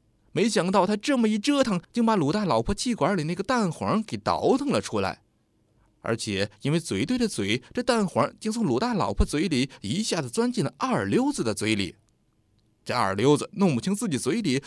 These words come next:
突然进来一个什么玩意儿，顿时吓得魂飞魄散，跳下床拔腿就跑。可谁知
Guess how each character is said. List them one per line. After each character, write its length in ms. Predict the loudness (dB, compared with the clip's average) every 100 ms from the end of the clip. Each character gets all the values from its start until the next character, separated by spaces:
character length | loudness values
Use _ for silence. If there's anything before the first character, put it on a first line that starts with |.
| -6
突 160 | 2
然 100 | 2
进 140 | 2 0
来 100 | 0
一 60 |
个 100 | 0
什 220 | -2 0 0
么 100 | 2
玩 220 | 2 2
意 140 | 2
儿， 160 | 2 2 -2
顿 240 | 2 4 4
时 160 | 0
吓 200 | -2 0
得 80 | 0
魂 320 | 4 4 4
飞 160 | 2 0
魄 200 | 2 2
散， 200 | 4 2 0
跳 340 | -4 2 4 4
下 160 | 0
床 240 | -2 -2 -2
拔 360 | 0 2 4
腿 180 | 4 4
就 160 | 2 4
跑。 300 | 2 2 -6 _ _ _ _ _ _ _ _ _ _ _ _ _ _
可 120 | -10
谁 220 | -4 -2 -2
知 300 | 0 -2